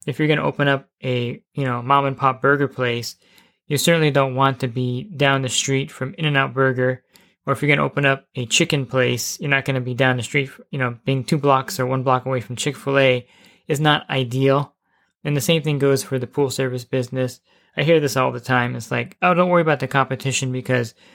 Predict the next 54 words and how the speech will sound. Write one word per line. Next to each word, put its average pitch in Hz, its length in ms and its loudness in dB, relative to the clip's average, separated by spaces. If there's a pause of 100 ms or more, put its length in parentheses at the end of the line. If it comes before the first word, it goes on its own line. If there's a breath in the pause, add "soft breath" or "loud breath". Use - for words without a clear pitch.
(140 soft breath)
you're 156 120 2
gonna 147 160 4
be 131 120 0
the 120 120 -2
best 123 360 -2
in 131 60 -6
your 127 120 -6
area." 117 480 0 (380 soft breath)
Well, 143 180 4
you 143 100 0
may 160 140 2
not 165 220 0
be 143 100 -2
the 135 80 -2
best 131 260 -2
in 135 80 0
your 131 120 -4
area 127 340 0
when 117 140 -6
you 113 80 -6
first 117 300 -4
start. 131 360 2 (140)
It - 40 -12
may 131 80 -4
take 123 260 -8
you 127 100 -4
a 120 40 -10
while 117 220 -4
to 117 80 -8
build 135 380 2
there. 139 320 4 (400 soft breath)
And 135 80 -6
so 156 100 2
the 139 100 0
competition 139 880 -4
does 131 280 2
matter. 127 500 0 (480 soft breath)
And, 127 360 -6 (100)
you 143 100 -6
know, 127 80 -4
these 135 220 -2
are 139 80 2
all 135 160 2
factors 135 640 -2
that 127 300 0 (460 soft breath)
if - 180 -6
you're 143 360 2
not 156 220 2
ready 147 480 2
to 135 60 -2
be 135 160 2
a 131 40 4
business 139 380 0
owner 139 400 0